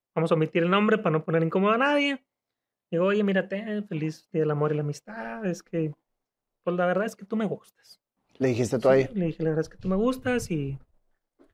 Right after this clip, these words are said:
Speaker 1: pues, ¿qué te parece si, si, si hacemos algo? O sea, intentamos algo más". Y me dice, Gracias, me has hecho sentir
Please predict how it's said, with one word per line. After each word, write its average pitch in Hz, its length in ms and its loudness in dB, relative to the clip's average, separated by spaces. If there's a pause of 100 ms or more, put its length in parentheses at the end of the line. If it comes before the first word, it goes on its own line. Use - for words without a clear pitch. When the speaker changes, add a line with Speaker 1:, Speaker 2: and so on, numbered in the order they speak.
Speaker 1:
pues, - 180 -6
¿qué - 100 -16
te 165 120 -2
parece 147 480 0
si, 143 360 -8 (760)
si, 139 360 -8
si 143 240 -4
hacemos 156 400 -2
algo? 247 220 -6 (400)
O - 60 -20
sea, 147 320 -4 (420)
intentamos 170 480 0
algo 202 140 2
más". 262 200 -4 (1800)
Y 175 60 0
me 160 120 4
dice, 156 800 -2
Gracias, 190 640 0 (2000)
me 170 160 4
has 196 220 2
hecho 220 600 0 (100)
sentir 170 760 0